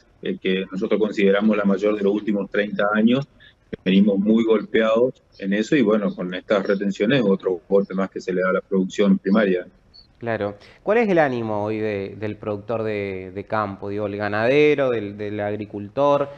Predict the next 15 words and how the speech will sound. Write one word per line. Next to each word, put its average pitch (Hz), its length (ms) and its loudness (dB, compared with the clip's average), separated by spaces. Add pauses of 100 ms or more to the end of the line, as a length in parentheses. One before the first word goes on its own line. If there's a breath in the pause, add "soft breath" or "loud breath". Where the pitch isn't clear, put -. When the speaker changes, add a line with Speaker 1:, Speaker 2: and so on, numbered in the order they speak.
(240 loud breath)
Speaker 2:
¿Qué, 110 560 -4 (240)
qué 151 120 -4
piensa 139 520 -2
de 117 60 0
esta 113 180 -6
situación 113 600 -6
y, 104 160 -8
y 101 220 -14 (320)
qué 151 100 -2
proyecta, 143 720 -2
¿no? 131 300 0
para 107 440 2
los 101 140 -6
próximos 113 540 -10
meses? 95 520 -12